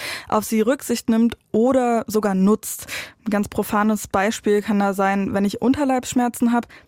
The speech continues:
dann mache ich halt nicht das super intensive Hit-Workout. Im Profisport ist das Ganze aber natürlich noch mal deutlich komplexer. Das hat mir die Sportmedizinerin Petra Platen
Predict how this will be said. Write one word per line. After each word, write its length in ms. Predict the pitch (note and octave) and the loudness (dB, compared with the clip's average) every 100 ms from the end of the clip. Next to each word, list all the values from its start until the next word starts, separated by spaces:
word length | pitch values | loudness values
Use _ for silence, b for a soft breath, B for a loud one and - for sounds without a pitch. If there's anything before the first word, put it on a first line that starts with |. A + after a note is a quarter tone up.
| B - | B 0
dann 120 | A3+ | 2
mache 180 | G#3 A3 | 2 0
ich 100 | - | -2
halt 140 | G3 | 2
nicht 200 | G#3+ - | 2 0
das 200 | G3+ - - - | -4 -6 -14 -6
super 500 | F#3 G3 C4 B3+ G#3+ | 0 2 2 2 0
intensive 640 | G3+ G#3 F#3+ G3+ G3+ F#3+ | 0 0 2 2 2 2
Hit-Workout. 840 | - - - - - - - - - B B B B | 0 -4 -4 -2 -2 -4 -6 -6 -12 B B B B
Im 100 | G3 | -8
Profisport 840 | - F#3+ C4 D#4+ D#4 - C#4 C#4+ C4+ | -4 2 4 4 -2 -2 2 2 0
ist 220 | A#3 - | -6 -12
das 100 | - | -4
Ganze 280 | G#3 A3+ A3 | -2 0 0
aber 100 | G#3+ | -2
natürlich 400 | G3 - G#3+ G#3+ | -2 -2 -2 -2
noch 120 | G3+ | 0
mal 260 | G3 F#3+ | 0 0
deutlich 340 | - F#3+ G3+ - | 0 -2 -2 -4
komplexer. 800 | G3 F#3 G#3 G#3+ - - G3+ A3 | -4 -2 -2 -4 -4 -2 0 0
Das 180 | F#3+ G3 | -4 -6
hat 120 | G#3 | -4
mir 60 | G3 | -2
die 200 | F#3+ - | 0 -2
Sportmedizinerin 880 | - G3 A3+ G#3 F#3 - F#3+ F#3+ F#3+ | -2 -2 0 -2 -6 -4 -2 0 -2
Petra 340 | - G3+ G3+ | -2 -4 -6
Platen 560 | - G3 F#3+ A3 G#3+ | -4 -2 0 0 -2